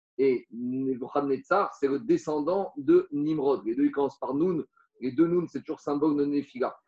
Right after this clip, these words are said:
Maintenant, qui s'est opposé à Nimrod ? C'est Abraham Avinu. Et Abraham Avinu, il ne voulait pas reconnaître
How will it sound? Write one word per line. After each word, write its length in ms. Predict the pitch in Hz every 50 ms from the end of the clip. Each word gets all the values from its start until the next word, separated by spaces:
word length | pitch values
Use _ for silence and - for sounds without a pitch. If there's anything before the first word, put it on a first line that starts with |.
| _ _ _ _ -
Maintenant, 220 | 135 127 160 160
qui 200 | 160 - - 220
s'est 180 | 202 - - 208
opposé 600 | 185 180 - 170 175 165 151 165 165 156 156 -
à 80 | 135 139
Nimrod ? 580 | 139 135 131 131 127 147 175 202 202 196 - _ _ _ _ _
C'est 80 | 147 143
Abraham 300 | 143 135 127 139 139 143
Avinu. 320 | 143 147 190 208 180 - - _ _ _ _ _ _ _ _ _
Et 100 | - 135
Abraham 340 | 139 135 139 156 165 165 156
Avinu, 380 | 156 165 175 196 208 185 151 - - _ _ _ _
il 120 | 151 147 -
ne 40 |
voulait 260 | 143 147 156 151 - -
pas 220 | 185 196 185 160
reconnaître 720 | 147 147 139 - 151 151 151 175 196 190 160 - - -